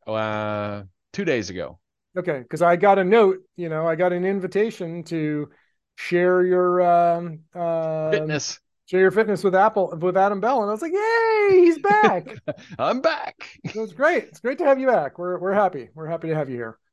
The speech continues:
Speaker 1: So actually, is, yeah, I wore it to the gym this morning. Um, I,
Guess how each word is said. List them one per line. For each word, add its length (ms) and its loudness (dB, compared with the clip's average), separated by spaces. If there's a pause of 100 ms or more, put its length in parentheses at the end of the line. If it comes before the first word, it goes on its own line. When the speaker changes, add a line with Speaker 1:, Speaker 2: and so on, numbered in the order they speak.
(180)
Speaker 1:
So 260 0
actually, 440 -6
is, 220 -18 (380)
yeah, 460 -4 (400)
I 140 -2
wore 340 -2
it 160 -6 (100)
to 100 -10
the 120 -10
gym 280 -6
this 220 -10
morning. 460 -8 (440)
Um, 560 -6 (160)
I, 200 -4